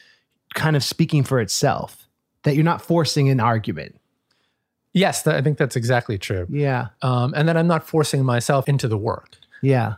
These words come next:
Speaker 2: Um, my work wants to be invisible. You know this, I'm sure, from your own work, that, um, part of the artifice of art is the illusion of ease. It goes into your eyeballs
Speaker 1: Mm.
Speaker 2: or your ear holes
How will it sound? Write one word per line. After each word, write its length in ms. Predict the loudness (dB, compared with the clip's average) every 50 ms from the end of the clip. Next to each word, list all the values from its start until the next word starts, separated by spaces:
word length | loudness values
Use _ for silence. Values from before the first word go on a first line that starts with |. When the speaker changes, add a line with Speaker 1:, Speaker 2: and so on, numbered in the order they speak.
| -6 -4
Speaker 2:
Um, 380 | -2 0 0 0 0 0 0 2
my 240 | 2 2 4 2
work 320 | 2 2 2 2 2 0 0
wants 220 | -2 -2 -2 -2
to 100 | -4 -4
be 140 | -2 0 0
invisible. 720 | 0 0 2 2 2 2 2 2 0 0 -2 -2 -2 -6 -6 _
You 160 | 2 2 4
know 240 | 4 4 4 4 2
this, 320 | 2 0 0 -2 -4 -6
I'm 160 | -4 -2 -2 -2
sure, 340 | -2 0 2 2 2 2
from 220 | 2 0 0 -2 0
your 160 | 0 0 0
own 220 | 0 -2 -2 -2
work, 300 | -2 0 0 -2 -2 -4 -10 -20 -14 -10
that, 420 | -4 -2 0 0 0 0 -4 -6 -12 _ _ _ _ -4
um, 400 | -2 0 0 2 0 0 -2 -2 -4
part 260 | -4 -2 0 2 2
of 60 | 0 0
the 160 | -2 -6 -4 -2
artifice 520 | 0 0 0 -2 -2 -4 -6 -6 -6 -8 -6
of 200 | -6 -6 -4 -4
art 360 | -2 -2 0 0 -2 -4 _ _ _ _ _ _ _
is 340 | 0 0 2 2 0 -2 -4 -10 _ _ -8
the 280 | -4 -2 0 -2 0 0 -2
illusion 540 | -2 0 2 4 4 4 2 2 2 0
of 100 | 0 0
ease. 460 | 0 0 0 0 -2 -4 -6 -10 -12 -12
It 120 | -12 -8 -4
goes 240 | -2 0 0 0 2
into 240 | 0 0 0 0
your 160 | 0 0 0 0
eyeballs 680 | 0 0 0 0 2 2 2 2 2 0 0 -2 -2
Speaker 1:
Mm. 40 | -4
Speaker 2:
or 60 | -4
your 160 | -2 -4 -4
ear 200 | -2 0 0 0
holes 560 | 2 0 -2 -2 -2 -2 -4 -6 -8 -12 -14